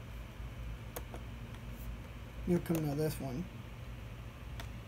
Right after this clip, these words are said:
And then there's your folder. I'll link it down in the description for y'all, so y'all can just click on each one of 'em. And they have all your folders full of your,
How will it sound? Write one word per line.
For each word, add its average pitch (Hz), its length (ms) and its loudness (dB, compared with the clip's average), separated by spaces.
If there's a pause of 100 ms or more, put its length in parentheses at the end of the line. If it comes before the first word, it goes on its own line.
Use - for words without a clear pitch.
(500)
And 147 240 6
then 151 380 4 (520)
there's 175 200 10
your 165 100 8
folder. 156 500 10 (160)
I'll 156 160 12
link 160 280 8
it 151 120 6
down 147 180 6
in 151 160 6
the 147 100 6
description 147 680 8
for 143 160 4
y'all, 143 180 12
so 143 160 4
y'all 139 180 8
can 135 140 4
just 143 240 4
click 151 220 6
on 147 140 8
each 147 220 6
one 147 140 8
of 147 160 6
'em. 156 140 4 (840)
And 156 220 8
they 151 80 8
have 156 280 6
all 160 140 8
your 160 120 6
folders 151 460 2
full 147 320 2
of 147 180 2
your, 147 260 4